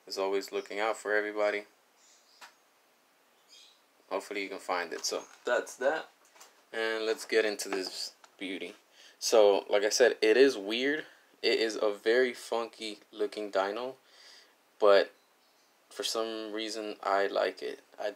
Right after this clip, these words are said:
don't know why. It's just really funky looking, and with the little stubby arms, just like a Carnotaurus. Um, <laughs> I mean, it, it's really funky looking. The colors are weird, but I like that. It kinda reminds me of the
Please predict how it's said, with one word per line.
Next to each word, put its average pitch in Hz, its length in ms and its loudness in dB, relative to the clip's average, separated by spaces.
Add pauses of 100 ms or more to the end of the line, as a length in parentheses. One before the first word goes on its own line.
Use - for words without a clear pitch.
(200)
don't 107 240 0
know 104 100 -2
why. 104 200 0
It's 107 160 -8
just 101 360 -12
really 110 200 -10
funky 110 400 -10
looking, 113 320 -10 (500)
and 101 400 0
with 104 120 -8
the 101 60 -2
little 101 180 0
stubby 104 360 -2
arms, 104 800 -4
just 104 280 -6
like 98 160 -2
a 90 60 -6
Carnotaurus. 101 920 -6 (480)
Um, 90 560 -2 (480)
<laughs> - 140 0
I 113 180 2
mean, 107 300 -2
it, 107 120 0
it's - 280 -6
really 127 320 0 (180)
funky 110 320 -4
looking. 92 400 -8 (380)
The 110 100 -4
colors 131 340 6
are 113 120 2
weird, 123 320 2
but 101 100 4
I 95 60 6
like 104 320 6
that. 104 140 2
It - 120 -4
kinda 107 180 -4
reminds 101 380 -4
me 107 80 -10
of 95 160 -12
the 82 300 -10